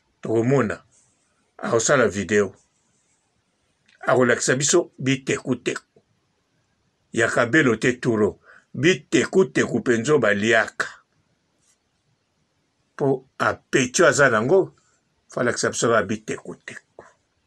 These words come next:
Po la baronne modèle apopoli. Ah. Donc, awa eza neti, eza neti,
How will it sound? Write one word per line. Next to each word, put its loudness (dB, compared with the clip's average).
Po 4
la 2
baronne 0
modèle 0
apopoli. -2
Ah. -6
Donc, 4
awa 6
eza 4
neti, -2
eza 4
neti, -2